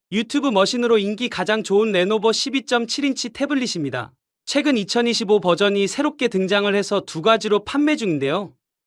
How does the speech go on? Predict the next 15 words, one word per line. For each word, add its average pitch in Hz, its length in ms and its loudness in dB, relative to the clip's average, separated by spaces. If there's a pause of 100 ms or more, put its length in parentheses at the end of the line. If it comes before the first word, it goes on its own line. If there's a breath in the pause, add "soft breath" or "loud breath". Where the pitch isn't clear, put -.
(100)
이천이십오 240 640 0
버전은 220 500 2
디멘시티 220 600 -2
팔천삼백 269 760 0
에이피 190 280 2
탑재된 247 440 -2
모델이고요. 156 720 -2 (320)
일 220 180 0
세대 247 300 2
모델은 196 520 2
스냅드래곤 233 800 0
팔칠공 285 580 -2
에이피 226 300 -2
탑재한 269 480 -2
모델입니다. 147 680 -2